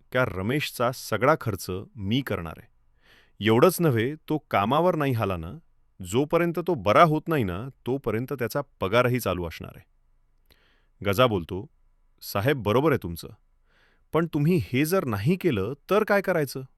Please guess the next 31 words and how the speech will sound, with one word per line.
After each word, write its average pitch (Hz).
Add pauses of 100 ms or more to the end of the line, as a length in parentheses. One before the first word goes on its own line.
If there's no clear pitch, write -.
(960)
अरे 117
तर 143
आत्ता 127
तो 131
बोलू 98
लागतो, - (640)
"हा 139
सल्ला 143
फक्त -
त्याच्या 135 (140)
एकट्यासाठी 143
नाहीये, 127 (220)
तर -
फॅक्टरीतल्या 107
प्रत्येक -
लोकांसाठी 98
आहे." - (1160)
तर 160
बोलते 117
इंद्रजीत, 90 (960)
"सर 131
बरंच 110
केलं 98
तुम्ही." 85 (1040)
तर 143
लोकही 120
बोलू 104
लागतात - (640)
की, -
"इंद्रजीत 120
सर, 87